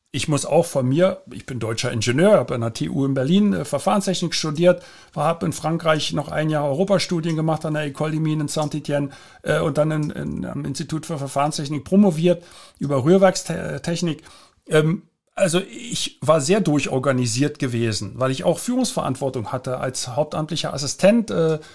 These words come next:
war ich für die, die Begleitung der Lehre zuständig, äh, Prüfungsvorbereitung, Durchführung.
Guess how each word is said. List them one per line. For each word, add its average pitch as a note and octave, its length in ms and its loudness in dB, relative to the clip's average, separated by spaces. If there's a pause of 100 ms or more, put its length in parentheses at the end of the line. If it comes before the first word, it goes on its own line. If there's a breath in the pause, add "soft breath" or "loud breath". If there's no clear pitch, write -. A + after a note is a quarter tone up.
(180 loud breath)
war E3 120 -2
ich - 100 -4
für D3 260 0
die, C3+ 520 -6
die B2 340 -6
Begleitung C3 520 0
der C#3 120 0
Lehre F#3+ 300 2
zuständig, F#3 720 0 (300 loud breath)
äh, F3 180 2
Prüfungsvorbereitung, D#3 1120 0
Durchführung. D3+ 680 -2